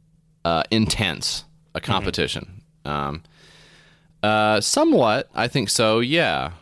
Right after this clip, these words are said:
Speaker 1: Um, but I will say, like, the range of skill is so extreme that I'm,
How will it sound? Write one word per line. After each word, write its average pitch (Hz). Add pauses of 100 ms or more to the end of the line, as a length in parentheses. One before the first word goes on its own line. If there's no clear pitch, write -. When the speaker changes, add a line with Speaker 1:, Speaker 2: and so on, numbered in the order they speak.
(300)
Speaker 1:
Um, 92
but 123
I 120
will 135
say, 143
like, 113
the 113
range 123
of 101
skill 113
is 90
so 113
extreme 101
that 95
I'm, 92